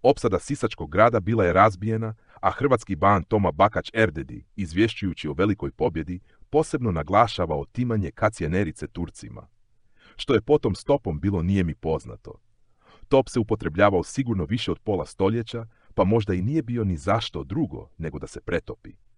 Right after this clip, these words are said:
Možda su ga pak Turci povratili kada su nedugo po sisačkoj bitci ipak zauzeli Sisak.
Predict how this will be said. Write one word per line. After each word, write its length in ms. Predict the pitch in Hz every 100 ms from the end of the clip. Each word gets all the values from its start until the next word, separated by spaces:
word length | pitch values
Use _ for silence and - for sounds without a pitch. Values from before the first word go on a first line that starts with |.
| _ _ _ _ _ _ _ _ -
Možda 320 | 170 202 190
su 140 | 180
ga 140 | 147 131
pak 220 | 135 -
Turci 400 | 160 170 - 95
povratili 680 | 87 73 104 - - -
kada 240 | - 78 78
su 140 | -
nedugo 340 | 82 120 104 98
po 140 | -
sisačkoj 540 | - 120 107 - 85
bitci 380 | 76 95 - 85 -
ipak 280 | - 85
zauzeli 460 | 76 87 104 82 69
Sisak. 600 | - 101 - - -